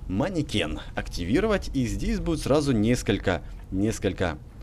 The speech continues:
сетов. Сейчас тут показано для воина. Но если мы в него зайдём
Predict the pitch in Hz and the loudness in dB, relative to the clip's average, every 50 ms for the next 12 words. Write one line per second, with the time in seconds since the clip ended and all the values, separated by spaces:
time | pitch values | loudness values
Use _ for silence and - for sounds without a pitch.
0 | - - - - - - - - - 120 131 160 156 - 104 82 69 - - - | -16 -16 -16 -16 -14 -12 -10 0 4 6 6 6 8 6 4 4 2 -2 -10 -12
1 | - - - - - - - - - - - - 180 220 - - - 151 156 - | -14 -14 -14 -14 -16 -16 -12 -10 -8 -4 -2 0 0 0 0 0 0 -2 -2 -2
2 | - - - - 98 98 - 127 135 120 120 117 110 104 90 95 104 107 101 101 | -4 -10 -2 0 0 4 4 4 4 4 2 0 0 2 4 6 6 6 6 8
3 | 123 131 113 95 87 80 71 - - - - - - - - - 101 104 101 104 | 8 8 8 6 4 2 -2 -6 -10 -14 -16 -16 -16 -14 -8 -4 -4 -2 -2 -2
4 | 117 117 - 101 95 98 92 87 95 104 104 92 85 95 92 95 139 208 247 196 | -4 -4 -2 0 0 0 0 0 0 0 2 2 2 2 2 2 2 2 2 0
5 | 135 | -2